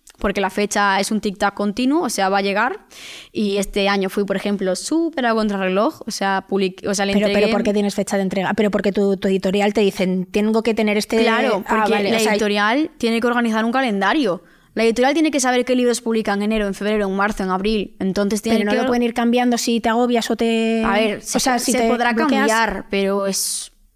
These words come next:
Speaker 1: es malo. Es
Speaker 2: Es malo,
Speaker 1: malo
Speaker 2: malo,
Speaker 1: para
Speaker 2: mal,
Speaker 1: ti,
Speaker 2: mal,
Speaker 1: porque
Speaker 2: mal,
Speaker 1: además yo
Speaker 2: mal.
Speaker 1: tengo una
Speaker 2: <laughs>
Speaker 1: fecha buenísima que es diciembre, que es temporada de Navidad. Como soy de las últimas en publicar de la editorial siempre, lo cual es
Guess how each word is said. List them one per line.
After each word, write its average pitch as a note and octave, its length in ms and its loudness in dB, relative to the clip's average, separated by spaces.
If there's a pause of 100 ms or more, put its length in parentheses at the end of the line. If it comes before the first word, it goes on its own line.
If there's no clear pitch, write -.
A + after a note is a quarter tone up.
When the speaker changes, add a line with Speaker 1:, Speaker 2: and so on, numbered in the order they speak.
(380)
Speaker 1:
es F#3+ 160 -6
malo. F#3 440 -2 (380)
Es G#3 140 0
Speaker 2:
Es G#3+ 60 2
malo, G3+ 180 2
Speaker 1:
malo G3 200 2
Speaker 2:
malo, F3+ 160 2
Speaker 1:
para G3+ 160 2
Speaker 2:
mal, F3 140 0
Speaker 1:
ti, F3+ 60 2
Speaker 2:
mal, - 100 2
Speaker 1:
porque B3+ 140 0
Speaker 2:
mal, A3 80 2
Speaker 1:
además A3 220 2
yo F3 40 2
Speaker 2:
mal. D#3+ 100 0
Speaker 1:
tengo A3+ 160 0
una A3+ 140 0
Speaker 2:
<laughs> A3 80 0
Speaker 1:
fecha A3 180 0
buenísima A3 520 0
que A#3 60 0
es G#3+ 100 0
diciembre, A3+ 460 0 (380)
que - 100 -2
es A3 40 -4
temporada G#3+ 400 2
de G#3+ 100 2
Navidad. G#3 500 0 (280)
Como G#3 280 -2
soy A#3 140 0
de C4+ 80 2
las B3 200 0
últimas G#3+ 400 0
en G#3+ 80 -2
publicar G3 400 -2
de G3 80 0
la G3 80 0
editorial G3+ 360 -2
siempre, A3+ 380 0
lo G3+ 100 0
cual G3+ 200 0
es G3+ 180 -4